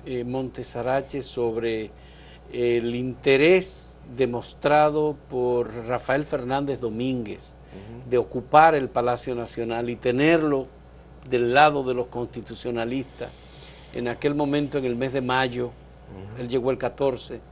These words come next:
Speaker 2: Sí.
Speaker 1: de mayo, y el diecinueve de ma-, el dieciocho se inició, se hicieron todas las planificaciones, y Montes estuvo
Speaker 2: Sí.
Speaker 1: en la planificación en,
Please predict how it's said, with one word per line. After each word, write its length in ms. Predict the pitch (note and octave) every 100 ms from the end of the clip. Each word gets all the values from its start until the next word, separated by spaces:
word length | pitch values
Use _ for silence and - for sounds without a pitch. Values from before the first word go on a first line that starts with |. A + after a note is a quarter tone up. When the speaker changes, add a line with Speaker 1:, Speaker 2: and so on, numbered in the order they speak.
| -
Speaker 2:
Sí. 60 | D2 - - - -
Speaker 1:
de 100 | A2+
mayo, 440 | A2 A2+ A2+ A2 A#2 - - B2+
y 40 |
el 120 | A2
diecinueve 560 | G#2+ A#2+ - A#2+ C#3 D3
de 120 | C3
ma-, 180 | A#2+ B2
el 120 | C#3
dieciocho 600 | C3+ D3 - A3+ G3+ F#3
se 160 | - C3+
inició, 580 | B2 A#2+ - D#3+ D#3+ D#3 - - - -
se 180 | -
hicieron 440 | G#3 G#3+ B3+ A#3 F3+
todas 260 | G3+ G3
las 120 | F#3 D3
planificaciones, 920 | D3+ B2 A#2 A2+ G#2 - A2 G2 A2
y 80 |
Montes 380 | B2+ D3 D#3 D3+
estuvo 440 | - C#3 B2+ - - - - -
Speaker 2:
Sí. 80 | - D#2+
Speaker 1:
en 140 | C3+ B2
la 100 | A#2
planificación 1080 | A2+ A2+ A2 G2+ G#2+ C#3 C3+ B2+ B2+ - - - - - - -
en, 720 | C3 A2+ G#2+ G#2 G2+ F#2+ F#2+